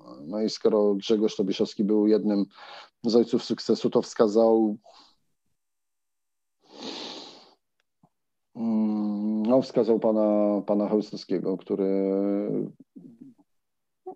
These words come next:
nie był, znaczy w momencie zdrady Kałuży ja wiedziałem, że Chełstowski będzie, e, będzie, będzie marszałkiem, tak. E, czy partie opozycyjne powinny już dzisiaj myśleć o takim kandydacie?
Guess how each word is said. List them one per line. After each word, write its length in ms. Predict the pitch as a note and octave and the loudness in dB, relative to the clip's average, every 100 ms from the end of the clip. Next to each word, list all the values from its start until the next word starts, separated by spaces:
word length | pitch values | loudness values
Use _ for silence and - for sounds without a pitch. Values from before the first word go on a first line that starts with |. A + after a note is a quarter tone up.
| - _ | -18 _
nie 240 | C4 C4 G#3 | 4 6 6
był, 200 | D#3 B2+ A2+ C#3+ E3+ | 6 4 0 -6 -4
znaczy 220 | C#3+ F3+ | 2 4
w 60 | D#3+ | 6
momencie 480 | F#3 A3 G#3 E3 D3 _ | 6 6 4 2 -4 _
zdrady 480 | G#3+ G2 A#2 E3 E3 | -10 -2 4 4 4
Kałuży 340 | C#3+ D3 C3 | 4 4 6
ja 80 | C#3+ | 4
wiedziałem, 520 | C3 B2 C3+ B2 A#2+ | 4 4 4 4 2
że 400 | A2 A#2 A#2 A2+ G#2+ G#2 | 4 4 4 2 0 0
Chełstowski 460 | A2 - G#2+ - | -2 -2 -6 0
będzie, 280 | G#2 G#2 A2 G#2+ - - - - | 0 4 2 0 -14 -18 -14 -4
e, 360 | G2+ G2+ G2+ | 0 2 2
będzie, 380 | G2+ G#2 F#2 G#2 G2+ F#2+ | 4 2 4 2 2 0
będzie 260 | G2+ G2 | 0 0
marszałkiem, 580 | G2 G2 - E2+ - - | 0 0 0 -4 -4 -8
tak. 360 | - F#2 - - | -4 -4 -4 -8
E, 400 | - G1+ G1+ - _ - - - - _ - | -6 -6 -8 -10 _ -20 -20 -20 -20 _ -8
czy 380 | - A#2+ B2 A#2+ | 2 2 2 4
partie 360 | B2+ C#3+ F3 D3+ | 4 4 4 4
opozycyjne 600 | D#3 C3 C3+ D3+ D3 C#3 | 4 2 2 4 4 4
powinny 500 | C#3+ C3 C3+ C3+ C3 | 4 4 6 6 6
już 160 | C3 A2 | 4 4
dzisiaj 300 | B2+ C#3 C3 | 2 2 4
myśleć 360 | C3 C3+ A#2+ | 4 2 0
o 60 | C3 | 0
takim 280 | B2+ C3+ B2+ | 0 0 2
kandydacie? 800 | B2+ B2+ C3 C3 C3 D3+ D#3 | 4 4 6 4 4 2 2